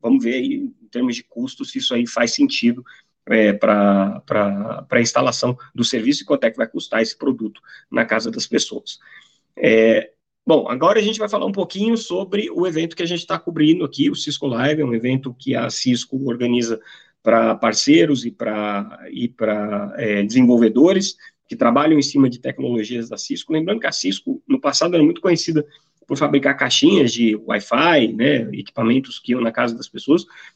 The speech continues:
Hoje é uma empresa que faz muito, muitas outras coisas, né, e, e, e tá muito mais focada, inclusive, na área de software, de desenvolvimento de soluções. Ainda é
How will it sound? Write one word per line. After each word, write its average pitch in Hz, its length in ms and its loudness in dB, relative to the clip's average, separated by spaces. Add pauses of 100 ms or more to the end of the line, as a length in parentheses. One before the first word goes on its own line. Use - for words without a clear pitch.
(160)
Hoje 160 240 4
é - 40 -2
uma 104 300 -4
empresa 104 300 -10
que - 100 -20
faz 127 260 -6
muito, 139 680 2
muitas 131 380 0
outras 135 340 -2
coisas, 135 480 -4
né, 117 180 -6
e, 226 580 -2
e, - 60 -8 (200)
e 233 80 0
tá 123 100 2
muito 131 220 6
mais 170 120 2
focada, 143 300 2
inclusive, 156 380 4
na 165 100 0
área 147 140 -2
de 165 100 -18
software, 135 460 -2
de 110 80 -20
desenvolvimento 117 540 0
de 135 80 -8
soluções. 101 520 -4
Ainda 139 340 4
é 120 160 4